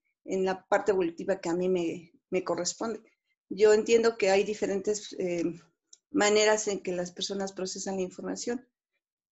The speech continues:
pero yo he llegado a la conclusión que la mía es así, y pues ya lo comprendí.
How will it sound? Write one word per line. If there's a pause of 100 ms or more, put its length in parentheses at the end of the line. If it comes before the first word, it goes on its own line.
(100)
pero
yo
he
llegado
a
la
conclusión
que
la
mía (800)
es
así, (500)
y
pues
ya
lo
comprendí.